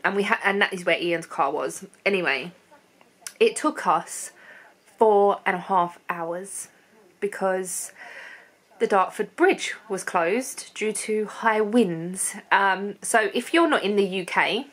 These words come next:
Dartford Bridge is, um, a toll bridge, so you have to pay to go over it. Um, and it only goes one way. There's tunnels that come the other way. So to go from Essex to Kent, you go over the bridge.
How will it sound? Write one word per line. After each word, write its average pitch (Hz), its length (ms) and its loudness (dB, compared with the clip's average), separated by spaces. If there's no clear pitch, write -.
Dartford 233 460 2
Bridge 185 520 0
is, 190 520 2
um, 180 500 0
a 190 140 0
toll 220 360 2
bridge, 170 380 0
so 196 100 -4
you 202 60 0
have 226 160 0
to - 60 -16
pay 180 240 -2
to - 120 -8
go 180 160 4
over 160 300 -2
it. 147 180 -4
Um, 175 240 0
and 190 120 0
it 185 60 -4
only 233 160 4
goes 233 220 4
one 202 240 4
way. 180 380 -2
There's 196 200 4
tunnels 180 520 -2
that - 180 -10
come 180 520 0
the 185 100 4
other 175 160 2
way. - 260 -4
So 180 360 0
to 202 100 -6
go 214 180 4
from 196 400 0
Essex - 500 -2
to 233 80 -4
Kent, 220 420 -2
you 202 80 -6
go 202 120 2
over 175 180 0
the 175 80 -8
bridge. 269 540 0